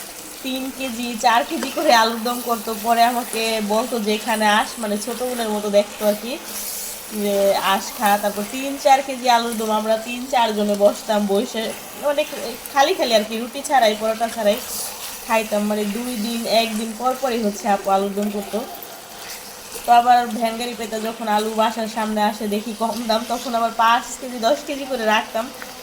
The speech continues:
রাইখা হচ্ছে আপুকে দিতাম যে, "আপু, আপনার ঘরে রেখে দেন, যেহেতু আপনি আলুর দম করেন আর কি।" আমি কখনো বান-, মানে আমি নিজে বানাইতাম না, আপু বানাইতো, খাইতাম। তো আলু টালু হচ্ছে কিনা দিতাম, আপুও কিনতো। তো আপুকে হচ্ছে ভীষণ মিস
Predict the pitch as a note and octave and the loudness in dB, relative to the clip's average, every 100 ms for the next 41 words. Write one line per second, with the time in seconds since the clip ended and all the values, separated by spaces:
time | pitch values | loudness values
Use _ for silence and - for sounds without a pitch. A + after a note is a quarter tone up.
0 | - A3 A3 B3 B3 A3+ G#3+ A3+ G#3 G#3 | -2 2 4 2 -2 -4 -6 -2 0 0
1 | G3+ G3+ G3+ G3 G#3 G3+ A#3 - - - | -2 -4 -2 0 0 0 0 -6 -10 -10
2 | - - G3 G3+ G3+ G3+ G3+ G#3 G#3+ A3 | -10 -2 2 4 4 2 2 2 2 2
3 | G#3 G3+ G#3+ G3 G3 G3+ G#3 G3 G3+ G3+ | 0 0 4 4 4 2 0 4 4 4
4 | G#3+ G3+ G3 F#3+ G3+ F#3+ F#3 F#3+ G3+ G#3 | 0 2 2 2 4 4 4 4 2 2
5 | G#3 F#3 F3+ F3+ G3+ A#3+ - - - - | 4 4 4 -2 -4 -6 -8 -12 -10 -4
6 | G#3 A#3 A#3 A#3+ C#4 A#3+ A#3 A#3 F#3 G#3 | -2 -2 -2 0 0 4 4 4 2 -2
7 | A3 A3 A3 G#3 - - - G#3 A#3+ A#3 | 0 0 0 -2 -6 -10 -4 0 2 2
8 | A#3+ C#4+ C#4 C#4 C#4 A#3+ A3 A3 A3 A#3 | 4 4 6 4 4 4 4 4 4 4
9 | G#3+ A3 A#3 A#3 A#3+ G#3 G#3 A#3+ - G#3 | 4 4 2 0 2 2 2 -2 -2 2
10 | G3 G#3 A3 B3 B3+ C#4+ - A3+ G#3 A#3 | 4 4 2 0 2 0 0 -4 -4 -2
11 | B3+ A#3 G#3 G3 A#3 - - - - - | -2 0 2 0 -2 -8 -10 -10 -8 2
12 | G#3 G#3 A3+ G#3+ G#3 G#3+ G#3 G#3 G#3 G3+ | 2 4 2 2 2 -4 -4 -4 -2 2
13 | G3+ G3+ G3+ G#3+ A#3 A3+ - A3+ G#3+ A3 | 4 4 2 -2 -2 -2 -2 -2 -2 -2
14 | A3 B3+ A#3 G#3+ | -2 -2 -2 -2